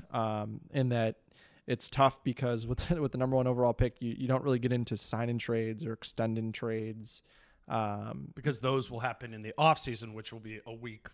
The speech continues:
Speaker 2: following the draft.
Speaker 1: Correct.
Speaker 2: So there's just this weird sort of time bubble. So for me, what, <clears throat> what that leads me to do is think about how this trade, this trade, if it does happen, it could look,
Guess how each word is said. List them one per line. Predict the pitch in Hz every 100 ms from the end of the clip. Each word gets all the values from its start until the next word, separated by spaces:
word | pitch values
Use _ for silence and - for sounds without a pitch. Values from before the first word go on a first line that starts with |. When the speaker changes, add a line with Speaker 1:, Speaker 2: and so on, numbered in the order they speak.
| -
Speaker 2:
following | 120 107 104
the | 101
draft. | 104 90 -
Speaker 1:
Correct. | - 127 98 -
Speaker 2:
So |
there's | 175
just | 190 208
this | 208
weird | 127 151 156 -
sort | 120
of | 110
time | 127 110
bubble. | 98 98 95
So | 180 165 - - -
for | -
me, | 185 196 269 240
what, | 180 - - 254
<clears throat> | 240 175
what | 156
that | 196 190
leads | 170 139
me | 147
to |
do | 139 135 127
is | 113
think | - 151
about | 123 123 117 - _ _ _ -
how | - 127
this | 123 117
trade, | - 123 113 - 120 - _ - - - _ _ _ _ _ -
this | 151 147
trade, | - 127 113
if | 151
it | 151
does | 147 131
happen, | 135 117 117 110 -
it | 131
could | 147 117
look, | 135 131 -